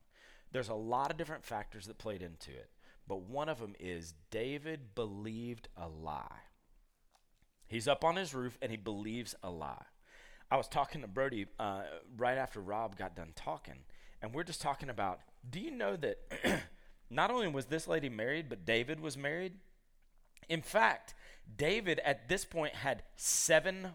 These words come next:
wives. Now, we could go into a sidebar on, "Shouldn't have done that," <laughs> you know, but, like, he had seven wives at this time and concubines. If you don't know what that is,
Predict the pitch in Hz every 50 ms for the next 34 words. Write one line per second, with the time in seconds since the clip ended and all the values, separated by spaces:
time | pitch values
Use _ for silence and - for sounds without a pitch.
0 | - - - 123 123 139 156 151 135 82 60 - - - - - - - - _
1 | _ _ _ _ _ _ _ _ _ _ _ _ _ _ - - - 110 87 67
2 | - - - - _ _ _ _ _ _ _ _ _ _ _ _ 101 107 - 113
3 | 101 123 123 123 127 123 - 123 113 101 - 151 151 147 143 123 104 107 101 98
4 | 98 92 90 87 85 82 80 - - - - - - - 80 80 90 90 90 104
5 | 107 113 113 113 127 151 190 175 151 143 143 - - - - 160 135 139 143 151
6 | - - - - - - - 147 180 170 147 135 127 - - - - - - -
7 | - - 208 233 214 - - - - - 202 196 208 214 208 208 214 214 214 214
8 | 170 175 185 165 185 175 - 196 185 180 170 165 - 165 175 196 208 220 214 196
9 | - - 214 226 240 220 - 190 156 143 135 117 113 110 123 120 135 156 147 196
10 | 208 202 208 208 196 196 214 208 - 254 262 254 220 156 147 151 147 147 - -